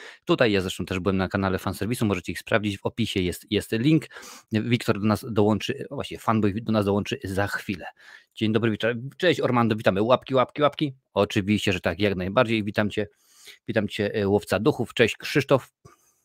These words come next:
O, proszę bardzo, jest i Lincoln. Witam bardzo serdecznie. Wiktor Z,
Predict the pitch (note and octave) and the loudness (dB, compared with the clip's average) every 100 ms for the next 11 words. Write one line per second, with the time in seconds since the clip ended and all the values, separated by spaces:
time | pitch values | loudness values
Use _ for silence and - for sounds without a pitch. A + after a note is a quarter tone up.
0 | - - D3 - A#2 A2+ B2+ C3+ - B2+ | -14 -6 -6 -4 -2 -2 -2 -6 -4 -4
1 | A#2 A#2+ A2 A2+ A2 - F#2+ F#2 G2 G2 | -4 -2 0 0 0 0 -2 -2 0 0
2 | F#2+ F#2 - A2+ B2 A#2+ A2 G#2+ A2 - | 2 0 -2 -4 -2 -2 0 -2 -2 -2
3 | F#2+ - - - _ G#2 G#2 E3+ E3+ | -4 -6 -18 -20 _ -2 0 0 0